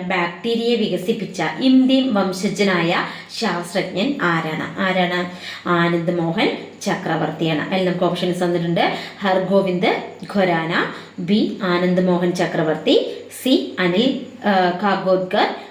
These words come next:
ഡി അദിതി പന്ത്. അപ്പൊ ആരാണ്? ആനന്ദ് മോഹൻ ചക്രവർത്തിയാണ് ആ ശാസ്ത്രജ്ഞൻ എന്ന് പറയുന്നത്.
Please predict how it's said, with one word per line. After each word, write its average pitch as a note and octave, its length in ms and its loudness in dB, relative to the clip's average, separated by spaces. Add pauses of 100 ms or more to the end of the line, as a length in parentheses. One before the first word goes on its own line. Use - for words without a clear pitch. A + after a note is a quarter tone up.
(240)
ഡി F#3 500 -2
അദിതി E3 460 0
പന്ത്. D#3 240 0
അപ്പൊ - 320 -2
ആരാണ്? F3+ 560 0
ആനന്ദ് E3+ 420 0
മോഹൻ E3+ 280 -2
ചക്രവർത്തിയാണ് F3 1000 -2 (200)
ആ E3 80 -2
ശാസ്ത്രജ്ഞൻ D#3 720 -4
എന്ന് D3 180 -4
പറയുന്നത്. - 440 -2